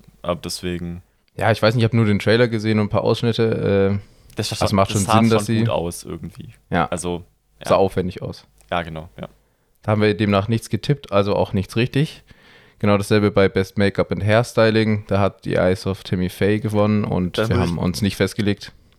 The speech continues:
Speaker 1: Da muss ich ganz kurz sagen, ich hab den ja erst nach den Oscars gesehen, den Eyes of Tammy Faye.
Speaker 2: Ja.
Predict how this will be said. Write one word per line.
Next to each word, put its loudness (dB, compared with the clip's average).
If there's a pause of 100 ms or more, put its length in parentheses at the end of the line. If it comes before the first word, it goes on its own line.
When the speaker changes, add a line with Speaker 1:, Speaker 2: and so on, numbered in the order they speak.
(160)
Speaker 1:
Da -6
muss -8
ich -8
ganz -2
kurz -4
sagen, 0
ich -8
hab -2
den -4
ja 2
erst 0
nach 2
den -8
Oscars -4
gesehen, 0
den -4
Eyes -2
of -6
Tammy -4
Faye. -2 (300)
Speaker 2:
Ja. 0